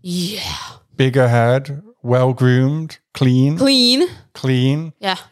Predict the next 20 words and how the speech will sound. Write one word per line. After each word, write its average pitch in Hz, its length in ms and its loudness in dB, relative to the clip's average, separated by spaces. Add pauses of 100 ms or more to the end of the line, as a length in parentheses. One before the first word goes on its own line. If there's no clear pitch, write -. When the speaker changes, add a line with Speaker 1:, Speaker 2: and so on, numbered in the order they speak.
(180)
Speaker 2:
Sounds 139 180 0
like 165 80 2
if 143 120 -2
you're 135 100 2
clean, 156 680 -2
then 127 200 0
you're 127 220 2
better 127 320 -2
than, 117 160 -2
like, 113 180 -4
twenty 113 240 0
percent 107 440 -2
of 101 80 -8
the 110 80 -12
guys 101 340 -2
already. 101 440 -4 (340)
Speaker 1:
Not 294 300 -4
twenty, 226 420 -4
like 196 260 -2
eighty. 190 520 -6